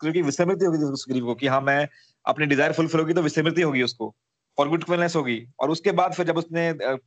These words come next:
थ्रेट मिला उसको कि हाँ, वो बाण अभी भी संभाल कर रखा है, तो, तो उस, वो, वो किसी का कभी भी यूज़ कर सकते हैं, तो फिर उसको लगा कि नहीं यार, अब मैं, अब मैं वापस आता हूँ। फिर उसको फिर ज्ञान हुआ कि नहीं यार, कि अब, अ, ये जो मैंने किया, गलत किया,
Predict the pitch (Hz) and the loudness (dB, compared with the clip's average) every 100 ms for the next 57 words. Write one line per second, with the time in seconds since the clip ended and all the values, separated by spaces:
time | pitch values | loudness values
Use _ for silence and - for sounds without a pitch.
0 | - 170 170 175 151 - 143 147 135 139 | -2 0 0 0 0 -2 -6 -2 0 0
1 | 139 139 127 143 147 151 131 131 135 127 | 0 0 0 2 0 0 -2 -2 0 -2
2 | 160 170 151 110 _ _ _ - 135 131 | -2 -2 -2 -4 _ _ _ -6 -2 0
3 | 127 123 127 113 120 131 143 - 139 139 | -2 -4 -4 -4 -4 -2 -2 0 -4 -2
4 | 139 147 143 139 151 156 151 147 135 151 | 0 2 2 2 2 2 2 0 -2 0
5 | 165 156 139 160 165 165 151 151 151 143 | 0 -2 0 0 0 0 0 0 0 -2
6 | 143 135 127 127 127 127 143 165 - _ | 0 2 2 2 0 2 0 -2 -4 _
7 | _ _ _ _ 120 131 151 139 165 160 | _ _ _ _ -2 0 2 2 0 0
8 | 185 196 190 185 175 143 143 151 143 147 | 0 0 0 0 0 2 2 2 0 0
9 | 147 143 139 131 135 139 131 127 - 127 | -2 -2 0 -2 -2 -2 -2 -2 -2 0
10 | 127 127 131 131 139 156 156 135 151 143 | 0 -2 0 0 0 -2 0 0 0 0
11 | 165 | -2